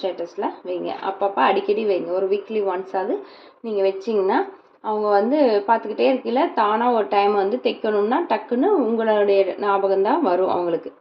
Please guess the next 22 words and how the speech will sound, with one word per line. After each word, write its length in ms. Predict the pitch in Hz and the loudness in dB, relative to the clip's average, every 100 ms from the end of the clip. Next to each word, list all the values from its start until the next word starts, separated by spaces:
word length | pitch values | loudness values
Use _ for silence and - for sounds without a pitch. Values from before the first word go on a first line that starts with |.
| - | -18
ஓகேங்களா? 500 | 190 214 214 262 285 - - - - | -12 -10 -6 -6 -8 -12 -20 -20 -12
அப்ப 200 | 214 220 | -6 -2
கொண்டு 220 | 196 196 | 0 0
வந்து 220 | 226 226 | 0 -2
கொடுப்பாங்க. 320 | 165 165 160 - - - - _ _ - _ _ _ _ - | -2 -2 -4 -8 -20 -20 -20 _ _ -20 _ _ _ _ -8
அடுத்தது 500 | - 175 170 156 - - - _ _ _ _ _ _ _ _ _ _ _ _ _ 196 | -4 -4 -6 -10 -14 -20 -20 _ _ _ _ _ _ _ _ _ _ _ _ _ -8
ட்வெல்த்து, 400 | 196 190 190 - - _ - | -4 -4 -4 -12 -14 _ -12
நீங்க 380 | 240 247 269 440 - _ | -6 -2 0 0 -4 _
Instagram-உம் 1000 | - 240 - 302 285 220 190 190 220 392 - - - - _ | -8 -8 -2 2 2 4 2 4 2 0 -4 -20 -20 -20 _
நீங்க 260 | 214 214 196 | -4 2 2
போடலாம். 420 | 196 190 170 160 - | 4 2 2 -4 -4
ஓகேங்களா? 460 | 202 190 190 226 196 - - - | -6 -4 -2 -2 -4 -10 -20 -16
Instagram-லயே 840 | 226 233 - 285 262 240 220 220 214 | -12 -8 2 2 4 4 4 2 2
வந்து 360 | 196 196 320 | 2 4 4
நீங்க 240 | 320 233 208 | 4 4 4
மே-, 960 | 190 185 180 180 180 180 - 202 202 | 4 4 2 2 2 0 0 2 4
நீங்க 180 | 196 190 | 4 4
தைக்கிறத 480 | 185 185 190 185 185 | 0 -2 -2 -2 0
வந்து 300 | 185 190 233 | -2 0 0
வீடியோ 280 | 214 196 202 | 2 4 4
எடுத்தும் 340 | 196 - 196 | 2 -4 -2
போடலாம். 340 | 196 196 226 | 0 0 0